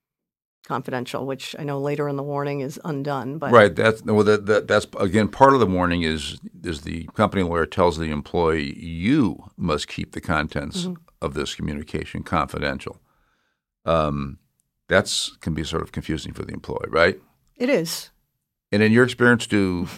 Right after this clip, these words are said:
Speaker 2: do clients and who, who are told to keep things confidential and not talk about them, do they do that ever?
Speaker 1: My clients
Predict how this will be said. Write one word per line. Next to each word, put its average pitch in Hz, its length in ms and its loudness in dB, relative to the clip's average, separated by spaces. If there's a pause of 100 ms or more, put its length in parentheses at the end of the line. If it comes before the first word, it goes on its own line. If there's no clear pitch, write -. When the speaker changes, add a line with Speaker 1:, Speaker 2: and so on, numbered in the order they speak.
(300)
Speaker 2:
do 92 420 -2 (240)
clients 117 640 2
and 78 280 -2 (580)
who, 120 100 0
who 98 160 2
are 90 120 6
told 98 380 0
to 98 80 -2
keep 101 240 -4
things 95 300 -2
confidential 92 600 0
and 87 100 0
not 85 180 -4
talk 87 220 2
about 92 300 0
them, 92 200 0
do 90 120 2
they 123 220 0
do 101 400 -4
that 117 320 0 (640)
ever? 113 600 -4 (500)
Speaker 1:
My 208 380 2
clients 165 800 -4